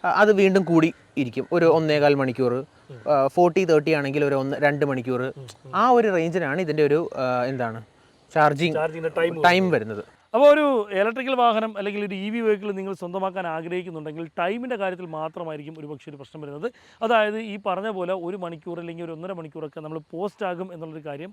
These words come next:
Speaker 2: ഉറപ്പാണ്. സർവീസും കാര്യങ്ങളൊക്കെ വരുമ്പോഴത്തേക്കുള്ള ചില എക്സ്പെൻസും കാര്യങ്ങളൊക്കെ മാത്രമാണ്.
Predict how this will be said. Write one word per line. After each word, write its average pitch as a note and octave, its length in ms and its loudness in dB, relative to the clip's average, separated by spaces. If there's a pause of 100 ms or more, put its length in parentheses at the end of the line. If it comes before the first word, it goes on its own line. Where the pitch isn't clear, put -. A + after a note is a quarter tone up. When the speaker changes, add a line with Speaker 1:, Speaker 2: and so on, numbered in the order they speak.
Speaker 2:
ഉറപ്പാണ്. D3+ 320 -6 (260)
സർവീസും G3 460 -6
കാര്യങ്ങളൊക്കെ F#3 380 -4
വരുമ്പോഴത്തേക്കുള്ള E3 720 -10 (220)
ചില B3 200 -2 (140)
എക്സ്പെൻസും F#3+ 420 -10
കാര്യങ്ങളൊക്കെ D3+ 420 -10
മാത്രമാണ്. B2+ 440 -16